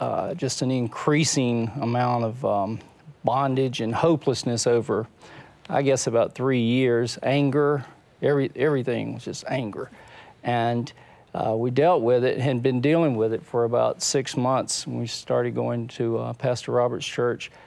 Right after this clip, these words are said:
and, uh, where we sensed the peace of God for the first time. What is that? <laughs> It was like, "What is this?" And, but, um, at the conference, uh, we, we have a diary that we keep.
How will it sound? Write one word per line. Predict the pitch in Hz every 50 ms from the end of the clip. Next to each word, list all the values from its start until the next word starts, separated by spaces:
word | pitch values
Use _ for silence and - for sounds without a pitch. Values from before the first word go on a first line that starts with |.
| - - - - - _ -
and, | - 110 110 113 120
uh, | 113 107 110 110 - - - _ _
where | 131 123 123 123 117
we | 117 117 113 113 - - - - - - - _ _ _ _ _ _ _ _ _ _ _ _ _
sensed | - - - 143 135 117 - - - - - -
the | 131 120 - -
peace | - 135 127 117 - -
of | 107 104
God | 104 110 107 123 127 131 131 131
for | -
the | 120 120
first | 113 - 139 135 131 - -
time. | - 139 131 135 127 117
What | 117 135 139
is | 143 127 113
that? | 131 139 139 117 - -
<laughs> | 117 - 120 123 - - 160 - 185 - - - - - 190 - 156 180 165
It | 156 143
was | 147 147 139 -
like, | 113 117
"What | 117 151 190 226
is | 247 247 185 139
this?" | 135 120 107 - - - - - - - - - 127 -
And, | - 139 131 120 - - - - - - - - - - 170
but, | 165 151 147 117 98 - - - 170
um, | 147 139 131 127 135 -
at | - 135 135 -
the | 139 131
conference, | - - 180 190 220 220 180 - - 113 113 - - - 359 - _ _ _ _ - - _ - - - - - - -
uh, | 139 143 139
we, | - 156 156 -
we | - 151 151 147
have | 160 160 147 127
a | 127 120
diary | 113 120 127 135 143 143 143 127 113 113 113
that | - 101 -
we | - 110 110
keep. | - - - 117 107 -